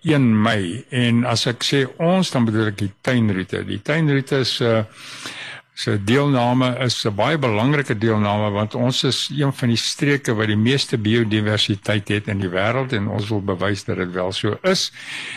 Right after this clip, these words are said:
en ons wil k-, graag sorg dat dit so bly. Dit is hoekom ons sulke programme soos, eh, Kus tot Kruin aanbied, om julle net te herinner dat ons is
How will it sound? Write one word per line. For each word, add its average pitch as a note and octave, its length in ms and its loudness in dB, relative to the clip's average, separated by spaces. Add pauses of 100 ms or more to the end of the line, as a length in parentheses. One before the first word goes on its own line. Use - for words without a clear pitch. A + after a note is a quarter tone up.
(160)
en A#2 280 0
ons A#2+ 280 0
wil A2+ 340 2
k-, - 640 -8
graag D3 440 0
sorg C#3 320 2
dat A#2 140 0
dit G#2+ 120 0
so - 180 2
bly. C#3+ 320 2
Dit G#2 240 -2
is A2 180 -2
hoekom A2 400 -2
ons G#2+ 140 -2
sulke G#2+ 220 -4
programme G#2 500 -2
soos, - 480 -4
eh, G#2 300 -4 (200)
Kus - 220 -6
tot G#2 240 -8
Kruin G#2 320 -6
aanbied, G#2 400 -2
om F#2+ 120 -2
julle F#2+ 240 -2
net G#2+ 200 0
te - 80 -2
herinner G#2 480 2
dat G2+ 260 -4
ons A#2+ 340 0 (500)
is - 440 0